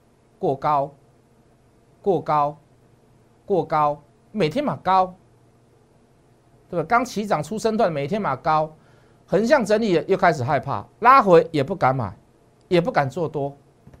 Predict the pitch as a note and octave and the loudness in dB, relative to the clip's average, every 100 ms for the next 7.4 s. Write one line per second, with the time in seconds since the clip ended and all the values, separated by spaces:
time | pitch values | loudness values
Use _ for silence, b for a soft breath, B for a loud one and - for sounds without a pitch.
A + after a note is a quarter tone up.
0 | _ _ _ _ _ _ _ _ _ F3 | _ _ _ _ _ _ _ _ _ 0
1 | G#3 C4 G#3+ B3 A#3+ B3 A#3 F3 F#3 F#3+ | 2 0 2 2 2 2 -2 0 0 0
2 | E3+ F3 D3+ D#3+ C#3+ A#2+ A2 - A#3+ - | 0 0 -2 -2 -2 -4 -8 -2 0 2
3 | A3+ G#3+ A#3 A#3 G3 - A#3 A#3 G#3 A3 | 2 2 0 0 -2 -2 0 0 -2 -2
4 | F3+ G#3 D#3+ C3+ G3 F3 F#3 D3 E3 D#3 | -4 -6 -6 -4 -4 -2 -2 -2 -2 -4
5 | D#3+ D3+ B2 A#2 B2 E3+ - B2 C#3+ B2+ | -4 -4 -4 -8 -6 -6 -6 -8 -12 -12
6 | G#2 D3 B2+ G#2 A2 G#2 - E3 D#3+ D#3 | -8 -4 -4 -6 -10 -12 -8 -6 -6 -6
7 | B2 C#3 G#2+ | -6 -6 -8